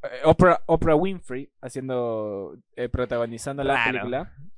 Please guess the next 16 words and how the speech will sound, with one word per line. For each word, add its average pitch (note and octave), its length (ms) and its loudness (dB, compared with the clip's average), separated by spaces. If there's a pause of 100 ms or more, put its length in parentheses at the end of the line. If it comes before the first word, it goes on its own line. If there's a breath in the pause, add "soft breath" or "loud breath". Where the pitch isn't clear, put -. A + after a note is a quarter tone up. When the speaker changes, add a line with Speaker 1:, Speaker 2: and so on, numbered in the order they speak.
(680)
Speaker 2:
Raro. D3 380 -4
Speaker 1:
Es A3 60 -4
que - 60 -6
también D4+ 280 -2
han- C4+ 120 0
Speaker 2:
Iba G#3+ 120 6
a A3 80 10
decir, A3 480 -4
"Y B3 120 -6
miren D#4+ 360 2
abajo D4 220 8
de C#4+ 100 8
sus B3+ 120 2
asientos, A3+ 760 2
¿qué D#4 140 -6 (100)
Speaker 1:
<laughs> C4 640 2